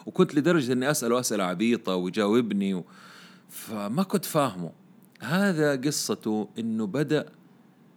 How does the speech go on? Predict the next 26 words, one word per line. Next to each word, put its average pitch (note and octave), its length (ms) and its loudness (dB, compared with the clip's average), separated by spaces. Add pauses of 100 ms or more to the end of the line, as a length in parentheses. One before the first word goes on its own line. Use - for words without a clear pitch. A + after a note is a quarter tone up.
(100)
وعمره B2 360 0
سبعتاشر A2 680 -4
سنة G2+ 320 -4
أتوقع F2+ 500 -6
في F#2+ 120 -12
أمريكا F2+ 440 -6
في - 140 -12
نيويورك، F#2 360 -4 (120)
هو G#2+ 120 2
مهاجر F2+ 520 -2
من F#2+ 80 -4
المهاجرين، F#2 680 -6 (640)
وبدأ F3+ 320 0
يبيع D3 400 0
الواين، C3+ 760 -2 (340)
آه، G2 560 -10 (100)
أونلاين. G2+ 440 2 (1000)
الواين G2+ 380 2
حق G2+ 240 -6
أبوه، A2+ 400 2 (560)
عندهم G2 480 -2
شركة G#2 360 0
يبيعوا G2 840 -2
الخمور F#2 800 -4
وإلى F2 180 0
آخره، A2+ 480 0